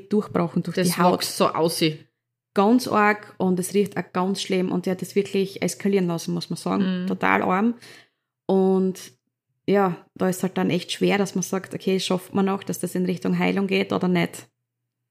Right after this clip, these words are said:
Speaker 2: Ja.
Speaker 1: Also das, das war für mich einer der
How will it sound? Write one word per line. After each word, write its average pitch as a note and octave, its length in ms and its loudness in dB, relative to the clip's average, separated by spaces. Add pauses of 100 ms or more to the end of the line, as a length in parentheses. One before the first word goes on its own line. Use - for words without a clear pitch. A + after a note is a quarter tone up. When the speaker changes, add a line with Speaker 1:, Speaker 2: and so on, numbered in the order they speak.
(160)
Speaker 2:
Ja. F3+ 220 2 (680)
Speaker 1:
Also F3+ 580 0
das, - 380 -2
das F#3+ 220 -2
war F#3 220 4
für F#3+ 120 -2
mich F#3+ 160 4
einer F3+ 180 4
der F3+ 480 2